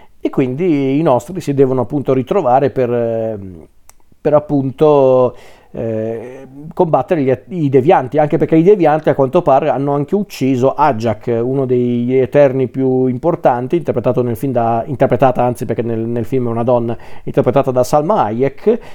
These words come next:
e quindi i nostri devono indagare appunto sulla morte di Ajak e capire com'è possibile che i devianti siano tornati e soprattutto questa,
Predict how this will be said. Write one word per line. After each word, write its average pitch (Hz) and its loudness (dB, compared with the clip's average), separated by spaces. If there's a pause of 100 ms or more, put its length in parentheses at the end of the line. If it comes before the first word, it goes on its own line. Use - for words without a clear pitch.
(200)
e 226 -4
quindi 214 2
i - -2
nostri 185 0
devono 143 2
indagare 143 2
appunto 151 -4
sulla 135 -2
morte 156 0
di 233 -2
Ajak 117 -2
e 175 -4
capire 139 0 (220)
com'è 160 2
possibile 160 0
che 147 0
i 143 2
devianti 139 2
siano 143 -2
tornati 160 0
e 202 -6
soprattutto 165 -2 (720)
questa, 160 4